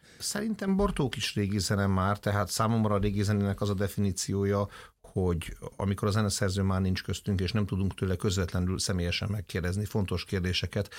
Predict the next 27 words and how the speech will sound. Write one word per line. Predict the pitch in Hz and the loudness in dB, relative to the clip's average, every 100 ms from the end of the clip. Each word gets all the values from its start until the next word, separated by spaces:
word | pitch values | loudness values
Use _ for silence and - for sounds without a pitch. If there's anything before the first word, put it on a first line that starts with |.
| - - | -14 -8
a | - | 0
művének | 104 101 101 95 | 2 4 4 2
az | 90 | 0
előadására | 92 90 85 82 78 85 85 | 0 2 2 0 0 -2 -2
vonatkozóan. | 95 82 - - - 82 - - - - - | -2 -4 -4 -6 -4 -6 -8 -12 -16 -18 -4
És | 107 98 - | 0 2 2
egyébként | - 110 120 - 120 110 - - | 2 0 0 0 0 0 -2 -2
nem | 120 | 0
csak | - 104 | 2 2
én | 107 | 2
gondolom | 101 104 101 98 95 | 4 4 4 4 4
ezt | 90 - | 2 0
így, | 101 110 107 - - | 0 0 -2 -8 -8
hanem | - 98 98 | -2 0 2
például | 117 104 | 2 2
Malcolm | 101 123 127 110 98 | 2 2 0 0 2
Pilsonnak, | 110 117 - 95 82 85 | 2 2 2 2 0 0
aki | 87 - - | -4 -4 -2
a | 82 | -2
ma | 85 92 87 90 87 | 0 0 0 0 0
minden | 98 107 87 | 2 2 2
idők | 87 85 87 | 2 0 -2
egyik | 87 | -2
legcsodálatosabb | 101 92 - 90 85 82 92 90 85 | -2 -4 -2 -2 0 -2 -4 -4 -2
zongoraművésze, | 98 95 87 87 90 85 85 - | -2 0 0 2 2 0 0 0
billentyűs | 90 90 87 82 - | 0 0 0 -2 -6
művésze, | - 107 127 131 - 147 | -2 0 0 0 0 -2